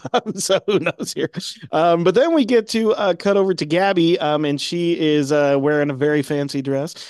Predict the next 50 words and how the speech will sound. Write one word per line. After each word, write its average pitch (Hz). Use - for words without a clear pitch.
um, 147
and 156
talking 170
to 165
her 151
husband 160
about, 139
uh, 139
what 160
name 226
she 160
wants 151
to 156
name 147
her 131
car. 151
Now, 175
look, 180
Gabby, 139
I 156
gotta 165
say, 123
Little 208
Debbie 165
is 135
fine. 117
It, 170
it's, 180
it's 175
a 185
pretty 170
good 139
one, 131
but 156
you 147
had 185
Sh-, -
Shadowfax 185
right 160
there. 190
You 147
mentioned 165
it. -
Like, 156
that 202
is 165
the 196
most 185
kick-ass 180
name 180